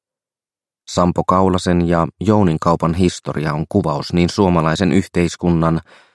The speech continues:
kuin suomalaisen mielen rakennemuutoksesta sekä kamppailusta ylisukupolvisten kierteiden katkaisemiseksi. Suvun ja kaupan vaiheiden kautta valottuu kuva Suomesta ja sen nopeasta muutoksesta. Sähköt tulivat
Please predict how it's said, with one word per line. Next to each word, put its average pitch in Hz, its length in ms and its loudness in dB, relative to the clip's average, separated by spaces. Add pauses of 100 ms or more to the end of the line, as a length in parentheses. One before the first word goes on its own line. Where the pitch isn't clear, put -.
(160)
kuin 107 180 4
suomalaisen 95 640 0
mielen 85 400 2
rakennemuutoksesta - 1120 -8 (440)
sekä 95 300 0
kamppailusta 92 760 0
ylisukupolvisten 73 1000 -2
kierteiden 73 540 -2
katkaisemiseksi. - 960 -8 (880)
Suvun 101 380 4
ja 80 120 0
kaupan 80 400 0
vaiheiden 80 500 0
kautta 87 340 -2
valottuu 85 520 -2
kuva 101 260 2
Suomesta 87 560 0
ja 85 80 0
sen 87 180 0
nopeasta 78 480 -2
muutoksesta. - 680 -8 (2000)
Sähköt 131 420 0
tulivat 92 260 2